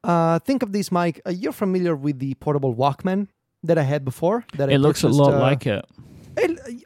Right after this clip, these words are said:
Speaker 1: all of these portable players, they, they sort of have that style.
Speaker 2: Mm-hmm.
Speaker 1: This is a chunkier, uh, heavier, warmer, because it gets quite a bit warm,
Speaker 2: Mm.
Speaker 1: uh, portable music player made by a company called Astell and Kern. They make really good, uh,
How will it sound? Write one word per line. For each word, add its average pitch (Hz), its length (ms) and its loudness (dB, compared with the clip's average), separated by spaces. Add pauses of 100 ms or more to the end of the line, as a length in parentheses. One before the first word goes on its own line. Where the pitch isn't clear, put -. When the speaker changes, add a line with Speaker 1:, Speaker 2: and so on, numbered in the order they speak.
Speaker 1:
all 226 180 4
of 175 120 2
these 175 140 0
portable 135 400 -2
players, 113 440 -8
they, 117 260 -4 (100)
they 123 180 -6
sort 135 200 -8
of 117 80 -8
have 123 380 -8
that - 220 -6
style. - 640 -6 (200)
Speaker 2:
Mm-hmm. 135 320 -8
Speaker 1:
This 208 160 0
is 202 140 -2
a 175 80 0
chunkier, 247 880 0 (180)
uh, 147 440 0
heavier, 175 640 -4 (600)
warmer, 147 840 0
because 135 240 -6
it 139 80 -4
gets 135 340 -8
quite 135 280 -4
a 147 40 -2
bit 151 200 -8
warm, 170 380 0 (140)
Speaker 2:
Mm. 107 400 -12
Speaker 1:
uh, 151 320 -2 (120)
portable 233 280 2
music 165 280 0
player 143 400 -4
made 160 400 0
by 143 180 0
a 143 60 0
company 156 360 -4
called 135 360 -4 (100)
Astell 143 360 -4
and 151 120 -4
Kern. 143 440 -6
They 151 180 -2
make 147 420 -4
really 165 340 0
good, 131 360 -2
uh, 117 260 -4